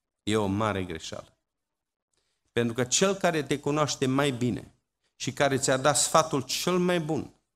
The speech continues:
e părintele tău care te-a crescut,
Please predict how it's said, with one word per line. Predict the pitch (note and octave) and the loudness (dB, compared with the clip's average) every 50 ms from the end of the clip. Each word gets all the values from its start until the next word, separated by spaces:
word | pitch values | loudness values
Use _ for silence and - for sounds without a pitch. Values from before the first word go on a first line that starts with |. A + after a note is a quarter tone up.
| _ _ _ _ _ _ _ _ _ _ _ _ _ _ _ _ _ _ _ | _ _ _ _ _ _ _ _ _ _ _ _ _ _ _ _ _ _ _
e | - G2 | -8 -8
părintele | F#2+ - - F#2+ F#2+ G#2 G#2+ G#2+ G2+ - G2+ G2+ G2+ | -6 -2 -2 -2 0 0 -2 -2 -2 -2 -4 -4 -4
tău | G2 - G2+ D#2+ D#2 | -4 -4 -4 -4 -4
care | - - F2 E2+ | -2 -4 -6 -6
te-a | E2 - E2 - | -4 -6 -8 -8
crescut, | - - E2+ D#2 - - - - G2+ E2 - _ | -6 -10 -6 -4 -4 -4 -4 -4 -6 -6 -6 _